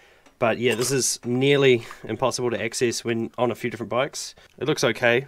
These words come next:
not super green or anything like that. These float bowl gaskets can be heavily annoying. Anyway, here's the carburetor. So you've got your main jet and your pilot jet here. While we're here, we'll just undo everything else and just give it a bit of a clean. I mean,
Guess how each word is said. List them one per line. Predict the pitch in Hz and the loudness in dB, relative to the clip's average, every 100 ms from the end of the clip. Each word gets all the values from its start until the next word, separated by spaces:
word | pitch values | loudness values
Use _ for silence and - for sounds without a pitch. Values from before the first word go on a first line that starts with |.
| - | 0
not | 127 - | 0 0
super | 120 - | -6 -2
green | 117 117 | 0 2
or | |
anything | 117 117 120 | 2 0 0
like | 117 117 | -2 -2
that. | - 120 - 107 | -2 -2 -2 -2
These | 120 110 - - - _ _ _ - - - | -2 -2 -6 -8 -10 _ _ _ 2 2 2
float | - 120 110 | -8 -4 -2
bowl | 113 | 0
gaskets | 113 110 - - | 0 -2 -4 -6
can | - 101 | -6 -6
be | |
heavily | 98 - 107 107 104 | -8 -6 -4 -2 -2
annoying. | 104 104 110 113 - _ _ _ - - - - | -2 -2 -2 -4 -8 _ _ _ -10 -10 -10 -6
Anyway, | 170 151 123 120 - - - _ _ _ | 4 8 8 4 -4 -20 -20 _ _ _
here's | - 131 | -4 -2
the | 120 | 0
carburetor. | 127 110 117 113 - - - | 2 2 2 0 -4 -18 -12
So | - | -4
you've | 127 | 2
got | 147 | 4
your | 143 | 6
main | 143 147 | 8 8
jet | 139 127 | 6 4
and | 123 | 4
your | |
pilot | 117 - 123 123 | 2 4 4 4
jet | 107 107 | 0 0
here. | 123 120 - | 2 2 4
While | 156 190 | 10 12
we're | 196 | 12
here, | 151 147 | 12 10
we'll | 139 | 10
just | 180 - | 8 8
undo | 151 131 131 | 8 10 10
everything | 127 127 123 | 8 6 6
else | 117 117 - | 6 4 2
and | 110 | 0
just | 113 - | 0 2
give | 143 | 4
it | 113 | 4
a | |
bit | 110 | 4
of | 107 | 2
a | 104 | 0
clean. | - 110 107 104 | 0 2 2 0
I | 107 | 2
mean, | 110 107 | 2 2